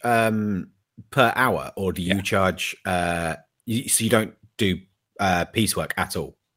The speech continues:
Speaker 2: No.
Speaker 1: That's interesting, see, 'cause how do you then, so if you give someone a, a, a,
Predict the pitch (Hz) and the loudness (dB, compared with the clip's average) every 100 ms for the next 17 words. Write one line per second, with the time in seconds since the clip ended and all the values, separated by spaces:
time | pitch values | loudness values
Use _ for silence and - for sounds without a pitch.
0 | - - - _ _ _ _ _ _ _ | -12 -12 -12 _ _ _ _ _ _ _
1 | _ _ - - - - 143 131 113 87 | _ _ -14 -14 -10 -8 -8 -8 -8 -8
2 | 87 80 82 113 - - - - _ - | -8 -6 -2 -2 -4 -16 -20 -20 _ 2
3 | 165 180 180 180 170 160 127 127 156 135 | 4 4 2 2 2 2 -4 -2 2 4
4 | 131 139 151 - 123 117 - 113 107 101 | 2 6 6 6 2 0 -2 0 2 2
5 | 98 - _ - | -2 -16 _ -8